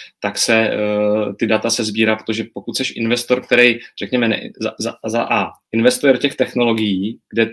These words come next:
ty data ještě třeba vůbec nejsou a, a, a vlastně nevíš, na co se máš dívat. A nebo investuješ, řekněme, do klasických firem,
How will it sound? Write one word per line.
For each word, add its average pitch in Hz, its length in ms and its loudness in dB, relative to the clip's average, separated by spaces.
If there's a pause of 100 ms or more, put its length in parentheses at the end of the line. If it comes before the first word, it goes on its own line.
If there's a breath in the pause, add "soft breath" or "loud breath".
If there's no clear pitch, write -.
ty - 100 2
data 117 220 2
ještě 117 220 -2
třeba 120 220 0
vůbec 117 240 2
nejsou 110 540 0
a, 107 160 0
a, 110 280 -2
a 107 140 -2
vlastně 107 260 -4
nevíš, 110 220 -2
na 113 100 -6
co 107 100 -14
se 117 120 -6
máš 117 220 -2
dívat. 110 340 -4 (520 loud breath)
A 110 40 -4
nebo 110 200 2
investuješ, 113 500 0
řekněme, 117 300 -2
do 110 100 -2
klasických 113 580 -6
firem, 110 360 2